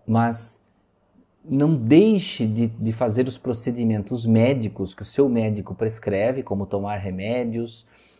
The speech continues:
ou agendar uma cirurgia, ou fazer uma cirurgia, porque você vai fazer uma cirurgia espiritual. Nenhum bom mentor espiritual que trabalha com cura orienta esse tipo de coisa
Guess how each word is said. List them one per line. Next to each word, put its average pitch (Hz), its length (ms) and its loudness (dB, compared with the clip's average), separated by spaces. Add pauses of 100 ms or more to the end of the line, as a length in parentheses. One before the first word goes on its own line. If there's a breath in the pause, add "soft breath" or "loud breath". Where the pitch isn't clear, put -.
(120)
ou 117 180 6
agendar 107 520 6
uma 101 160 -2
cirurgia, 104 880 2
ou 110 140 4
fazer 104 440 -2
uma 110 140 2
cirurgia, 101 720 -4 (320 loud breath)
porque 139 240 2
você 139 240 0
vai 135 140 0
fazer 117 360 -2
uma 120 140 -6
cirurgia 117 420 -6
espiritual. 113 560 -8 (160 loud breath)
Nenhum 131 460 4
bom 135 320 2
mentor 110 680 -2 (200)
espiritual 98 800 -8
que - 100 -20
trabalha 98 380 -6
com 117 200 -6
cura 110 460 -4
orienta 123 580 0
esse 113 200 -14
tipo 110 260 -16
de 107 80 -12
coisa 104 480 -6